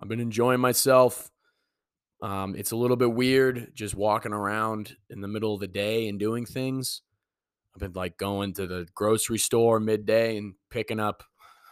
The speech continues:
you know, grocery store tips from all the moms and all these deli hacks. They're like, "Let me get a," I watched this woman go, "Let me get a third pound of the boar's head turkey." I'm like, "They're not, that's not how it goes. It goes in quarters,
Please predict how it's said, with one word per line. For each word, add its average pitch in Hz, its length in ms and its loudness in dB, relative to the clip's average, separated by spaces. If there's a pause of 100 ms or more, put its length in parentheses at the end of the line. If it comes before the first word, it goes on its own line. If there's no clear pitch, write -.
(160)
you 107 120 -8
know, 92 320 -10
grocery 104 360 -4
store 104 240 -2
tips - 260 -6
from 101 240 -8
all 101 140 0
the 98 80 -4
moms 107 560 0
and 95 80 -8
all 107 80 -2
these 101 180 -6
deli 107 300 -2
hacks. 113 560 -2 (680)
They're 95 120 -6
like, 87 320 -6
"Let 123 100 -2
me 156 80 0
get 160 180 0
a," 127 300 2 (340)
I 123 120 -2
watched 143 320 -2
this 131 160 -10
woman 131 200 -4
go, 107 160 -2
"Let 104 140 -6
me 160 100 -8
get 165 140 -2
a 110 60 -6
third 113 480 -4
pound 101 340 -4
of 92 60 -8
the 92 60 -12
boar's 95 360 -6
head 92 160 -8
turkey." 95 320 -6
I'm 92 140 -8
like, 87 180 -10
"They're 127 140 -4
not, 127 200 -4
that's 117 220 -2
not 113 140 0
how 87 160 0
it 85 100 -8
goes. 76 260 -8
It 95 120 -12
goes 117 180 2
in 101 80 -2
quarters, 85 560 -6